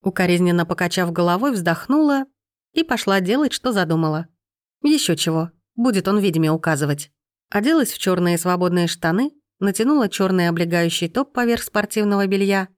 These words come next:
сверху объёмную рубашку того же цвета, волосы затянула в высокий хвост, на нос нацепила солнцезащитные очки в тонкой оправе, ноги сунула в чёрные кроссовки. Покидав в рюкзак только самое необходимое,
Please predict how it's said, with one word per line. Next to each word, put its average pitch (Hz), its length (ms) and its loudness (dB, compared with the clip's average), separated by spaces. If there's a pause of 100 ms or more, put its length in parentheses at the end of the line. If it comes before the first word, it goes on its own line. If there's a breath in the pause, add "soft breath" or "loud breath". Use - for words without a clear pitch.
(140)
сверху 277 380 -2
объёмную 180 500 2
рубашку 220 440 0
того 208 240 0
же 208 100 0
цвета, 196 520 -4 (380)
волосы 247 400 0
затянула 175 540 0
в 165 60 -4
высокий 175 380 -2
хвост, 254 500 -4 (560)
на 190 140 0
нос 302 220 0
нацепила 185 520 0
солнцезащитные 175 880 0
очки 269 280 -4
в 269 80 -6
тонкой 233 380 0
оправе, 202 480 -2 (380)
ноги 233 280 0
сунула 196 420 0
в 156 60 -10
чёрные 175 400 0
кроссовки. 147 680 -6 (320)
Покидав 202 460 -2
в - 20 0
рюкзак 185 420 0
только 175 260 -2
самое 170 360 0
необходимое, 233 880 0